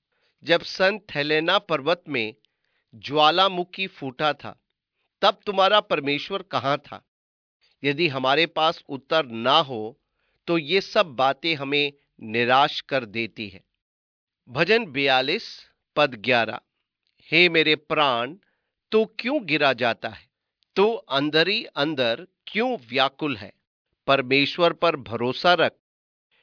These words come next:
क्योंकि वो मेरे मुख की चमक और मेरा परमेश्वर है। मैं फिर उसका धन्यवाद करूंगा।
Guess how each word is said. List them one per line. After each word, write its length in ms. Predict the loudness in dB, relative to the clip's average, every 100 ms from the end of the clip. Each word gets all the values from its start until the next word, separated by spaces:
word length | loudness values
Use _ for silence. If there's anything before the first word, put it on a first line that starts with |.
| _ 2
क्योंकि 280 | 4 4
वो 220 | 4 4 6
मेरे 280 | 6 6
मुख 380 | 4 2 0 -2
की 160 | -12 -10
चमक 540 | 0 2 4 2 -2 -20 _ _ _ _
और 240 | 2 2
मेरा 300 | 2 2 2
परमेश्वर 720 | 2 -4 -4 -6 -6 -4 -4
है। 180 | -4 -12 _ _ _ _ _ _
मैं 240 | 2 4 2
फिर 380 | 0 2 4
उसका 440 | 2 -6 -6 0 0
धन्यवाद 720 | -2 -6 -4 -2 0 0 -2
करूंगा। 480 | -8 -8 -10 -12